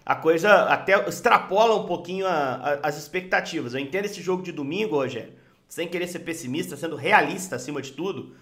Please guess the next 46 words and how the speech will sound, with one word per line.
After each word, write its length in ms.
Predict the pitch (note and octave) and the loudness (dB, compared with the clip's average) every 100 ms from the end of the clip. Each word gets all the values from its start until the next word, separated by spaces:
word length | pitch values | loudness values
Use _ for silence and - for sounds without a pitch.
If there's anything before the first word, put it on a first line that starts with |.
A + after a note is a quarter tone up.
| _ _ _ - | _ _ _ -6
como 180 | A#3 A#3+ | -4 -2
um 60 | |
jogo 320 | F#3 A3+ A#3 - | 4 4 2 0
que 80 | |
é 40 | A#3+ | 2
plausível 460 | B3 B3 A3 A3+ | 4 4 4 0
você 120 | A3+ A3 | -2 0
imaginar 240 | G#3+ G#3+ | 0 2
uma 100 | G#3+ | 4
derrota. 420 | A#3 E3+ B2+ - - _ _ _ - | 4 4 2 -2 -16 _ _ _ -6
Não 240 | D#3 E3+ | 0 2
é 180 | G3 G3+ | 4 4
esse 220 | A3 G#3+ | 2 0
o 40 | G#3+ | -4
campeonato 500 | G#3+ F3 F3 F#3+ F#3 | -4 -2 0 0 -2
que 60 | |
o 20 | A3 | -8
Cruzeiro 380 | F3+ E3 F#3 F#3 | -6 -2 0 2
vai 160 | F#3 | 2
jogar 320 | G3 F3+ D#3 | 2 4 4
inicialmente. 720 | F3 F3 G#3 F3+ B2 - - _ _ _ _ - | 4 2 2 2 -2 -6 -18 _ _ _ _ -2
Mas 240 | D#3 D3+ | 0 2
é 60 | F3 | 2
um 80 | F#3 | 2
jogo 220 | E3+ E3 | 0 -2
que 100 | E3+ | -2
já 80 | F#3 | 2
vai 160 | F#3 | 4
dar 80 | E3+ | 4
alguns 260 | E3+ E3+ E3 | 2 0 -8
indicativos 800 | F3 - F#3 - F3+ G3+ G3+ | -6 2 2 0 -4 -4 -6
e 40 | F3 | -8
se 300 | - F3+ C#3 | -6 -4 -4
vier 260 | C3+ D#3 | -2 0
um, 280 | D#3+ C3+ - - | 2 0 -8 -8
uma 220 | D3 - | -8 -4
pontuação, 760 | E3+ D#3+ D#3 - D3+ D#3+ E3+ - - _ | -4 4 4 4 -2 -2 -4 -10 -20 _
já 120 | D3 | -2
vai 100 | D#3+ | 0
ser 100 | E3 | -2
uma 120 | D#3+ | -6
surpresa 400 | F3+ - D#3+ D#3+ | -6 -6 -4 -4
positiva 500 | E3 E3 E3 D#3+ D3+ | -2 -4 -4 -4 -2
nesse 160 | D#3 - | -2 -4
primeiro 320 | D#3+ D#3 F3 | -4 -2 -2
jogo. 300 | B2+ G#2+ | -2 -8